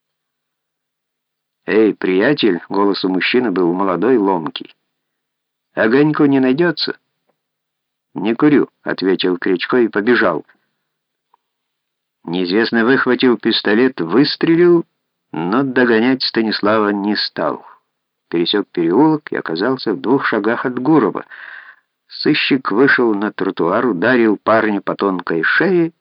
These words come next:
и отнял пистолет. «Станислав, отбой!» крикнул он, держа парня за рукав, как держит учитель провинившегося ученика.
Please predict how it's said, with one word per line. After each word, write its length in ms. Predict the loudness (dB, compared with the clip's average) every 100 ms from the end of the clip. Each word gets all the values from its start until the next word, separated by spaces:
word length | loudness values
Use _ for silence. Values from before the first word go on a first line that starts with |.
| _ _ _
и 80 | -2
отнял 440 | 0 0 -2 -6 -4
пистолет. 680 | -4 -4 -4 -6 -8 -12 _ _ _ _ _ _ _ _ _ _ _
«Станислав, 800 | -8 -2 -2 2 2 2 0 0
отбой!» 580 | 2 4 4 4 0 -8 _ _ _ _ -2
крикнул 480 | 2 2 2 2 4
он, 220 | 2 2
держа 400 | 2 2 0 0
парня 640 | 0 0 0 -2 -4 -4
за 180 | -4 -2
рукав, 600 | -2 -2 -2 -2 -4 -20 _ _ _
как 240 | -8 -6 -2
держит 440 | 0 0 -2 -2
учитель 540 | -4 -2 -4 0 -2 -4
провинившегося 920 | -6 -4 -4 -4 -6 -4 -4 -4 -4
ученика. 640 | -4 -4 -6 -8 -10 -12